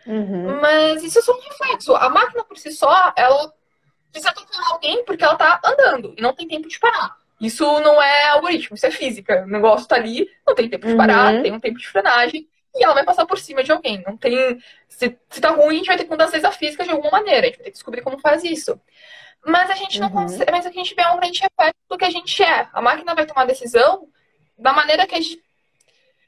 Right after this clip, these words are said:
Speaker 2: que a maioria de nós tomaríamos. Ela é um reflexo do que a nossa sociedade é. Então, quando a gente fala, ah, o algoritmo, ele é racista, o algoritmo, ele é machista, o algoritmo, ele é discriminatório por conta,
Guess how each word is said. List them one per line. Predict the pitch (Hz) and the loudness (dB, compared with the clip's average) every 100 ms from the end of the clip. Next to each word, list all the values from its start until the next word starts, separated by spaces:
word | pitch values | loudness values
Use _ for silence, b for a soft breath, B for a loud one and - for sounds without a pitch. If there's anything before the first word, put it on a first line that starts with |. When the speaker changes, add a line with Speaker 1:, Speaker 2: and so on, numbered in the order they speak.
| _ _ _ _ | _ _ _ _
Speaker 2:
que | 320 | 0
a | |
maioria | 302 339 339 392 | 2 4 2 0
de | 415 | 0
nós | 349 330 | 2 2
tomaríamos. | 320 294 254 196 160 160 - | 2 2 0 -2 -8 -10 -2
Ela | 233 240 | 4 4
é | 262 | 4
um | 277 | 2
reflexo | 302 262 262 269 302 330 | 2 0 0 0 0 -6
do | 269 | -14
que | 262 | -4
a | 392 | -2
nossa | 370 330 302 | 0 -2 -2
sociedade | 262 - 240 240 233 233 | -2 0 2 2 0 0
é. | 185 - _ _ _ _ _ _ _ | 0 0 _ _ _ _ _ _ _
Então, | 349 | 2
quando | 427 | 4
a | 480 | 2
gente | 403 | 0
fala, | - 247 240 220 - b b b | 0 2 4 2 -2 b b b
ah, | - 240 240 254 | 0 4 6 6
o | |
algoritmo, | 285 285 285 330 - 359 330 320 | 6 4 2 -2 -6 -4 0 2
ele | 302 294 285 | 2 0 2
é | 262 262 262 262 254 254 254 | 6 6 6 6 4 2 -4
racista, | 247 254 - 294 - 233 | -2 -2 -2 -6 2 4
o | |
algoritmo, | 226 247 311 302 311 302 | 6 4 2 -4 -2 2
ele | 277 269 | 4 4
é | 277 277 | 4 2
machista, | 269 262 277 269 196 | 0 -6 -10 -4 0
o | |
algoritmo, | 220 254 269 311 302 302 294 294 b b - | 2 2 2 -2 -6 -2 -2 -2 b b 2
ele | 247 269 | 4 4
é | 269 | 4
discriminatório | 262 - 285 269 302 285 285 294 | 2 -2 -4 0 2 2 2 -4
por | - | -14
conta, | 269 277 269 294 262 254 240 | 0 2 4 4 6 4 2